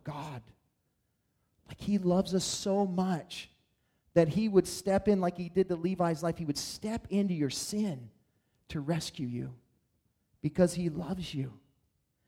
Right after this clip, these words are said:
As I started to think about that, I thought about the times that the Lord has led me out of difficulty, man. Even as unbeliever, the Lord started to lead me out of, you know, difficult times and guide me through various different,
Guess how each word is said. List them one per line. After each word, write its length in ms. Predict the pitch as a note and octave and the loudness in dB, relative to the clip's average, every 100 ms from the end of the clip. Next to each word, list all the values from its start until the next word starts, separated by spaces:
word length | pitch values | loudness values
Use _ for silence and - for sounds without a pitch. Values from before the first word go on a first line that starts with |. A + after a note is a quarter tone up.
| _ - | _ 0
As 120 | E3+ | 6
I 100 | F#3+ | 6
started 340 | F#3 G#3 F#3 | 8 6 6
to 60 | E3+ | 4
think 280 | - G3+ G#3 | 4 4 6
about 240 | F3+ F#3 | 6 6
that, 140 | E3+ D#3+ | 4 2
I 100 | D#3+ | 2
thought 260 | F3+ F3 | 2 4
about 380 | E3 D#3 C#3+ - - - - | 6 4 2 -4 -20 -20 6
the 80 | F#3 | 6
times 480 | F#3 F3 F#3+ G3+ F#3+ | 6 2 4 4 4
that 160 | E3+ | 6
the 80 | E3 | 6
Lord 260 | D#3+ F3 D#3+ | 6 4 4
has 180 | C#3+ - | 0 0
led 260 | D#3 E3 | 2 4
me 260 | D#3+ C#3 - - _ _ - | 2 2 -2 -14 _ _ -4
out 160 | D#3 | 0
of 140 | D#3 D3+ | 0 4
difficulty, 640 | D#3+ - F3 B2+ B2 C3 | 4 4 -4 -4 -4 -6
man. 400 | B2 B2+ C3+ C#3 - _ _ _ _ _ _ _ _ _ | -6 -6 -8 -10 -16 _ _ _ _ _ _ _ _ _
Even 260 | F#3+ G#3 A3+ | 6 8 8
as 160 | G#3 G3+ | 8 6
unbeliever, 760 | G#3 F#3+ F3+ G#3 F#3+ F3 B2 - - - | 6 6 8 6 6 4 4 -6 -2 6
the 100 | E3+ | 6
Lord 340 | F3+ G3+ F#3+ | 8 6 4
started 380 | - F#3+ F3+ E3+ | 0 2 2 2
to 100 | D#3 | 0
lead 420 | D3+ D#3+ F#3+ G3+ | -2 -4 0 2
me 140 | G3 F3+ | 2 2
out 160 | F3 | 4
of, 160 | E3 - | 2 2
you 120 | F#3 E3 | 2 2
know, 80 | |
difficult 400 | D#3+ G3 G3 F#3+ | 6 6 6 2
times 260 | F#3+ F#3 E3+ | 2 -2 0
and 160 | D#3 B2 | -2 2
guide 340 | E3 F#3+ F#3+ | 4 4 4
me 140 | F#3 | 2
through 360 | F3 - F#3+ D#3 - _ _ _ _ _ _ | 0 0 0 -2 -8 _ _ _ _ _ _
various 480 | D3+ F#3+ F#3 F#3 - | 8 10 8 6 4
different, 380 | F3+ F3 D#3+ | 4 4 0